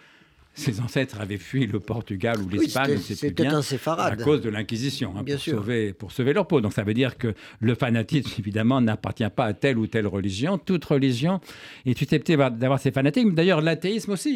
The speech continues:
Speaker 1: il y a des fanatiques athées, si
Speaker 2: Oui,
Speaker 1: vous voulez. Vous voyez,
Speaker 2: il y a des
Speaker 1: et,
Speaker 2: fanatiques laïcs,
Speaker 1: et,
Speaker 2: fa-,
Speaker 1: et donc,
Speaker 2: fanatiques
Speaker 1: euh, ce
Speaker 2: laïcs
Speaker 1: qu'il
Speaker 2: aussi.
Speaker 1: faut, c'est combattre le fanatisme. Or, combattre le fanatisme,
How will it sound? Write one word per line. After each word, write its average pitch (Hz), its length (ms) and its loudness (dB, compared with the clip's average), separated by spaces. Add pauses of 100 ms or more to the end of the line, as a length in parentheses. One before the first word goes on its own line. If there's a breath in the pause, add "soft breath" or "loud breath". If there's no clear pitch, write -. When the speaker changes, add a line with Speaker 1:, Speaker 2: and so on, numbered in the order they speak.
Speaker 1:
il 175 40 -12
y 147 80 -2
a 147 60 2
des 143 220 2
fanatiques 147 680 -4
athées, 233 360 -2
si 160 220 -2
Speaker 2:
Oui, 139 80 2
Speaker 1:
vous - 0 -
voulez. 127 100 2
Vous 110 60 -4
voyez, 143 180 -2
Speaker 2:
il 185 60 0
y - 20 0 (100)
a 135 40 4
des 135 60 2
Speaker 1:
et, - 20 0
Speaker 2:
fanatiques 156 380 4
laïcs, 196 420 2
Speaker 1:
et, 139 80 -4
Speaker 2:
fa-, 147 160 2
Speaker 1:
et 147 100 6
donc, 135 60 -6
Speaker 2:
fanatiques 196 340 4
Speaker 1:
euh, 147 60 6
ce 143 60 6
Speaker 2:
laïcs 180 240 4
Speaker 1:
qu'il 147 100 4
Speaker 2:
aussi. 120 160 -2
Speaker 1:
faut, 233 340 4
c'est 143 220 -2
combattre 165 600 2
le 156 120 2
fanatisme. 160 720 0
Or, 139 120 -4
combattre 151 380 0
le 135 60 -4
fanatisme, 135 540 0